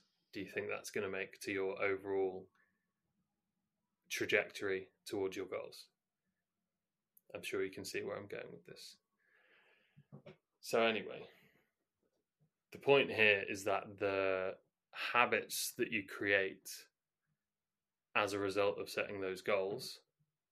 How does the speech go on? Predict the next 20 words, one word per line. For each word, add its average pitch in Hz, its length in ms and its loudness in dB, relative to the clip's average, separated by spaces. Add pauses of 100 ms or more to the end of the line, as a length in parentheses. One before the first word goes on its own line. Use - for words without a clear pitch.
(280)
mean 101 380 0
far 104 360 -2
more 101 420 -2 (200)
than 95 480 -2 (320)
the 104 80 -4
specific - 680 -6 (280)
goals 92 280 -2
themselves. - 600 -8 (600)
So 92 360 2 (720)
the 104 120 2
habit 107 460 6 (240)
I'm 101 340 0
getting 104 280 2
into 123 480 0 (420)
of 95 300 0 (1200)
getting 107 280 4
out 101 240 -2
for 107 100 -2
a 98 100 0
walk 98 360 -2